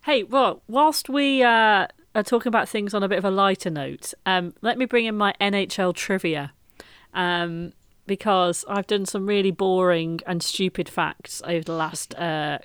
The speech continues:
couple of episodes. Uh, but fortunately, I've been relieved of that pressure, and I've been sent two questions by, uh, two other people. So, uh, let's see whether you guys know the answer. I mean, James is an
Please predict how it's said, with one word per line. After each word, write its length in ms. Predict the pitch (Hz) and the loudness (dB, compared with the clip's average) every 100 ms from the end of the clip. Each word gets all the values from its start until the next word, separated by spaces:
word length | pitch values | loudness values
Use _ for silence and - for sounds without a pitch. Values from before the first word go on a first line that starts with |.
| - | -10
couple 220 | 175 180 | -4 -2
of 60 | 170 | -2
episodes. 680 | 170 175 - 147 143 - - - - - - | -4 -4 -4 -4 -6 -12 -16 -20 -20 -12 -2
Uh, 160 | 190 - | -2 -2
but 160 | 220 214 | -8 -2
fortunately, 460 | 302 277 208 180 | -2 -2 -2 -2
I've 160 | 175 175 | -2 0
been 160 | 196 185 | 0 2
relieved 600 | 190 214 277 262 196 180 | 2 2 2 0 -2 -6
of 80 | 156 | -4
that 160 | 165 | -6
pressure, 420 | - 180 - 180 175 | -2 -4 -2 -4 -2
and 200 | 160 175 | -4 -2
I've 120 | 170 | -4
been 240 | - 175 165 | -2 -4 -4
sent 400 | - 175 175 - | -4 -4 -6 -8
two 200 | - 294 | -2 -2
questions 600 | - 165 - 160 151 156 | 0 -4 -2 -8 -6 -10
by, 500 | - 170 165 165 165 - - - - 165 | -2 -2 0 -2 -4 -8 -20 -20 -12 -6
uh, 200 | 156 151 - | -6 -6 -4
two 200 | 277 240 | 2 2
other 120 | 185 | 2
people. 500 | 240 254 180 147 139 | -2 -2 -2 -6 -8
So, 520 | - - 196 185 180 175 - _ _ - | -6 2 4 6 4 2 -10 _ _ 0
uh, 140 | 185 | 2
let's 180 | 240 262 | 2 2
see 160 | - 311 | 4 4
whether 160 | 254 | 4
you 120 | 214 220 | 2 4
guys 260 | 208 185 | 4 4
know 140 | 175 170 | 2 2
the 120 | 165 | 2
answer. 500 | 170 180 - 151 143 | 0 -2 -4 -4 -4
I 60 | 175 | -2
mean, 180 | 185 170 | -4 -2
James 440 | 208 208 208 180 | 0 0 0 -4
is 120 | 185 | -8
an 100 | 175 | -8